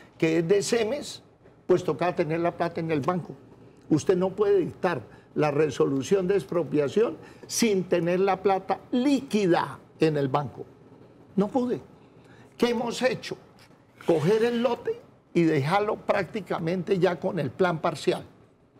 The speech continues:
para que el otro alcalde lo pase urbano y pueda hacer ese programa que es bellísimo,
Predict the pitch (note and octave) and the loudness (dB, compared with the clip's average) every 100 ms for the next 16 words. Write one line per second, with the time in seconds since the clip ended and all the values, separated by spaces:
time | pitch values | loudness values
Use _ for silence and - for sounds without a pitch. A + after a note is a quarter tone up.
0 | - _ _ - D#3+ D3+ B2 D3+ F3 F#3+ | -20 _ _ 0 2 2 0 2 2 2
1 | G#3 G#3 A3+ A3+ A3+ F#4+ - _ - D3+ | 0 0 -2 -2 -2 -6 -8 _ -4 0
2 | D3 F3 F3 G3+ G3+ F3+ G#3+ A3 A3+ - | 2 0 0 0 0 2 0 0 -10 -16
3 | _ _ - D3+ F#3 F3 F3 C3+ F3+ E3+ | _ _ -8 -2 2 4 4 2 2 2
4 | F3+ C3+ C3 D#3 E3 F3 D#3+ D3+ E3+ F#3 | 2 0 0 0 -2 0 0 0 -2 -2
5 | A3 - A3+ | -4 -4 -10